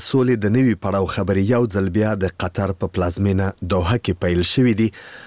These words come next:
ولسمشر اشرف غني وایي چې د احتمالي سولې هر راز تړون به د افغانستان له حکومت سره کیږي. یو طالب چارواکي چې په دوحه کې د پرونۍ کتنې له جریانه خبر دی، اسوسییټډ پریس خبري اژانس ته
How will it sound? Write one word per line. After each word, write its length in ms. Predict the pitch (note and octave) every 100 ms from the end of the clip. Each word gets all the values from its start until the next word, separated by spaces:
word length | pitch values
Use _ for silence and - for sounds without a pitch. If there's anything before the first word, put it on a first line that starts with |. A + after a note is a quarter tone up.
| - - B2
ولسمشر 600 | B2 - C3+ - C3 B2+ G2+
اشرف 320 | G2+ G#2 F#2+ G#2
غني 160 | A#2 C#3+
وایي 200 | A2 G2 -
چې 100 | F#2 F2 _ _ G2
د 100 | F#2+
احتمالي 480 | E2+ - F2+ F2+ F#2 -
سولې 340 | - F#2+ F#2 D#2+
هر 200 | A2 A2
راز 240 | F#2+ E2+ - -
تړون 260 | F2 A#2+ B2
به 40 | A#2+ - - - -
د 20 | F#2
افغانستان 600 | - E2+ F2 - F#2+ G2
له 40 | F#2
حکومت 440 | G2 - G#2+ A#2 -
سره 200 | F#2+ F#2 -
کیږي. 260 | F#2+ G#2+ - - -
یو 160 | A2+ A#2+ A2+
طالب 240 | G#2+ G2 -
چارواکي 480 | F2+ F#2+ F#2 - F2+
چې 260 | - F#2+ G2
په 80 | F2+
دوحه 180 | F#2+ A2
کې 120 | - G#2
د 60 | F#2
پرونۍ 320 | F#2+ G2 G#2 G2 F#2+
کتنې 360 | - G#2 G2+ F#2
له 120 | E2+
جریانه 360 | F#2 A2 A#2 A#2 -
خبر 260 | F#2+ B2 A#2+ A#2+
دی، 80 | A#2+ - A#2
اسوسییټډ 720 | - C#3 - B2+ - G2 - G#2
پریس 180 | - -
خبري 260 | G2 G2+ F#2+
اژانس 340 | F2+ G2 F2+ -
ته 80 | G#2+